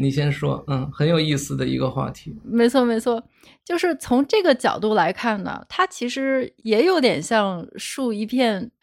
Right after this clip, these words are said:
Speaker 2: 不一样颜色的旗帜的一种行为。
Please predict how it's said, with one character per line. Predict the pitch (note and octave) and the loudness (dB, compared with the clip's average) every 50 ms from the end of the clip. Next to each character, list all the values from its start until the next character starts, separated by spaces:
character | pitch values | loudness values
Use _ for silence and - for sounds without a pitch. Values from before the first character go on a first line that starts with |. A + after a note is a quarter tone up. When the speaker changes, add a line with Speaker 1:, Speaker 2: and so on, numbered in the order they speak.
| _ _ _ _ | _ _ _ _
Speaker 2:
不 | - F4 | -4 0
一 | D#4 | 2
样 | D4+ E4+ D#4 B3+ G#3 | 4 6 6 6 4
颜 | F#3+ F#3+ - C#3 G#3 | 2 0 -2 -2 -2
色 | B3 - - D#4+ | -4 -4 -2 0
的 | B3+ A3 | 0 0
旗 | G#3+ - - - - F#3 G#3 | -2 -4 -8 -12 -10 -10 -10
帜 | - - D4+ B3 | -8 -8 -6 -4
的 | G#3+ F#3 C#3+ | -2 -4 -4
一 | - - | -4 -6
种 | G3 F#3 E3 C#3+ C3+ - - | -8 -8 -8 -8 -10 -12 -14
行 | - - - D#3+ C#3+ D#3+ | -14 -12 -10 -10 -8 -10
为。 | D#3 - - - | -10 -12 -14 -16